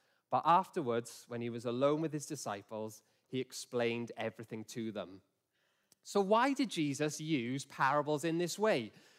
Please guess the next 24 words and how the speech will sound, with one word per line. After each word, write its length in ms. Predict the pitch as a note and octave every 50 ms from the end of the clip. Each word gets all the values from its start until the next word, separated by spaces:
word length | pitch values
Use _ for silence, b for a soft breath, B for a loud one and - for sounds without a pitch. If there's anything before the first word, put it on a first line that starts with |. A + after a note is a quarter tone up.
| b b b b
Why 220 | b D3+ F#3+ A3 B3
did 160 | A#3 B3+ A3
he 60 | G3+
use 180 | F3 F3+ F3+ -
parables 540 | - - - G#3+ A3 A#3+ B3+ A#3+ B3 A3 -
with 120 | G3+ F3
the 80 | G3 E3+
crowd 580 | - - C3+ G#2+ G#2 G#2 B2+ F#3 B3 A3+ - - b b b b b b b b b
and 160 | b D#3+ E3
stories 640 | D#3 - - - D#3+ C#3+ C3+ B2+ B2+ D3+ G3+ A3+ -
for 80 | - F#3+
them 80 | E3+ D#3
to 80 | E3
think 320 | D3 - F3 D#3 C#3 - -
about, 500 | C3 C3 B2+ D3 G#3 A#3 - - - - b b b b b b b b b b b b b b b
and 120 | D#3+ E3 F#3+
then 120 | G3 G3
speak 360 | F#3+ - - - B3 G#3+ -
more 240 | F3+ F3+ F#3+ G#3+ G#3+
plainly 460 | G#3 - - D3+ C#3 C3+ C3+ C#3+ D#3
with 140 | D#3+ D#3+ D3
the 60 | E3
disciples 600 | D#3 D3+ C#3 - - A#2 A#2 A#2 - - D#3 D3 D#3
later? 480 | F#3 G3+ G#3 - - D#3+ A2+ G#2 G2